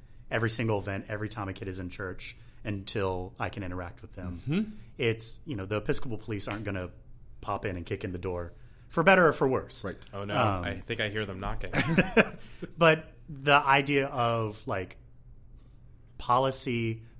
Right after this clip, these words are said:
Speaker 1: and practice.
Speaker 2: Exactly.
Speaker 1: Um, and that there's a difference between those.
Speaker 2: Very much so.
Speaker 3: Yeah.
Speaker 2: Um,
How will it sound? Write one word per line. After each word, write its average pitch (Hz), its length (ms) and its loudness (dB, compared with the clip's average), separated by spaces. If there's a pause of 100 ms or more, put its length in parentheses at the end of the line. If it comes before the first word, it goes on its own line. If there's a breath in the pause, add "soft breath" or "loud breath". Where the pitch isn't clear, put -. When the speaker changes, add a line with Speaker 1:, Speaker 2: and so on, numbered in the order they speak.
(120)
Speaker 1:
and 107 160 -4
practice. - 680 -6
Speaker 2:
Exactly. 98 560 -4 (180)
Speaker 1:
Um, 104 360 -2
and 117 120 -2
that 117 100 2
there's 127 200 4
a 120 60 2
difference 117 360 -2
between 117 340 -2
those. 87 400 -10
Speaker 2:
Very 123 300 4
much 110 240 -2
so. 80 300 -6 (360 soft breath)
Speaker 3:
Yeah. 101 200 -4
Speaker 2:
Um, 98 160 -2